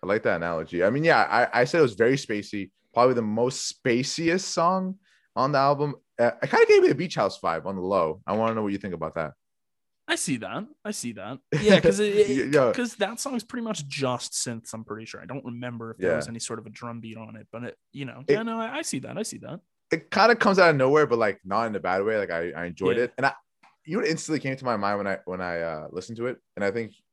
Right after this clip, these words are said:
Speaker 1: I want your opinion again on this.
Speaker 2: Okay.
Speaker 1: I feel like it could, it could be a part of a score for, like, a Blade Runner movie or something.
Speaker 2: I'd have to
Speaker 1: You
Speaker 2: listen
Speaker 1: know, like,
Speaker 2: to
Speaker 1: like
Speaker 2: it
Speaker 1: that
Speaker 2: back again, but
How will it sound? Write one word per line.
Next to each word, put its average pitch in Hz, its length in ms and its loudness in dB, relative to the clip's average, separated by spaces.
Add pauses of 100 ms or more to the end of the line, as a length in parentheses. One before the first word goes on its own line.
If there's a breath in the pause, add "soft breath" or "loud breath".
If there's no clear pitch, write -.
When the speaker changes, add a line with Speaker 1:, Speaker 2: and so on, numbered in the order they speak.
(420)
Speaker 1:
I 87 60 -6
want 104 160 0
your 101 100 0
opinion 98 240 -4
again 90 220 -4
on 85 140 -4
this. 78 180 -8 (320)
Speaker 2:
Okay. 123 220 -10 (180)
Speaker 1:
I 143 80 0
feel 392 160 2
like 403 80 -4
it 233 40 -4
could, 202 220 2
it 147 40 -2
could 190 120 4
be 165 60 6
a 151 40 6
part 156 200 6
of 139 60 6
a 131 40 0
score 139 260 2
for, 139 120 -4
like, 110 220 2
a 107 80 -2
Blade 117 240 0
Runner 95 220 0
movie 73 400 -12 (140)
or 90 60 -4
something. 71 380 -6 (640)
Speaker 2:
I'd 147 100 -10
have 202 140 -4
to 196 80 -8 (100)
Speaker 1:
You 131 80 -2
Speaker 2:
listen - 0 -
Speaker 1:
know, 143 100 6
like, 131 120 10
Speaker 2:
to - 20 8
Speaker 1:
like 113 180 4
Speaker 2:
it - 0 -
Speaker 1:
that 120 200 2
Speaker 2:
back 117 280 -8
again, 113 640 -12
but 113 280 -10